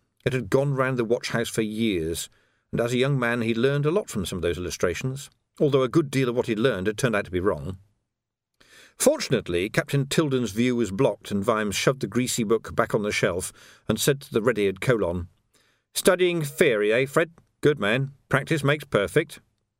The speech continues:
Then he turned at last to Coates's locker. The man was watching him like a hawk.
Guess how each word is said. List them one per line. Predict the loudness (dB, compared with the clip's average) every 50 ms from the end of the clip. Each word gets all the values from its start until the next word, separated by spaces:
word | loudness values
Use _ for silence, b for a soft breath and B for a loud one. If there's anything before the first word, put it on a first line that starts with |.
| _ _ _ _ _ _ _ -2
Then | 0 0 0
he | 0 -2
turned | 0 0 0 2 0 0 -2 -4
at | -2 0
last | 0 0 0 0 -4 -6 -8
to | -8 -8
Coates's | -2 0 0 0 0 -2 -6 -6 -4 -2 -4
locker. | -4 -4 -6 -8 -10 -12 _ _ _ _ _ _ _ _ _ _ _ _ _ _ _ _ -2
The | -2
man | 0 0 0 0
was | -2 -2 -2
watching | -2 -2 -2 -2 -4 -6 -4
him | -4 -2
like | -4 -4 -2
a | 0
hawk. | 0 0 0 -2 -8 -16 -20